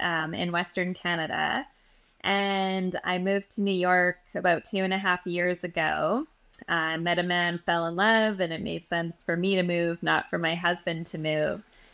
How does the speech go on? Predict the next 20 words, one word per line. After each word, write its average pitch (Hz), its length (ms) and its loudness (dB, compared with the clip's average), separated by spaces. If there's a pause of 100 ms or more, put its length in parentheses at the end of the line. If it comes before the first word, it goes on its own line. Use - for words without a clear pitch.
(580)
So 233 280 4
when 220 120 4
I 226 180 4
was 226 200 0
leaving 240 420 2
Edmonton, 196 1000 0 (400)
I 190 180 4
was 185 260 0
planning 196 600 0
to, 185 760 0 (480)
you 208 140 2
know, 190 180 6
leave 208 400 2
massage 190 540 2
therapy 185 480 2
behind 175 520 -2
me 165 500 -4
and 170 180 0
just 180 280 0
go 175 460 2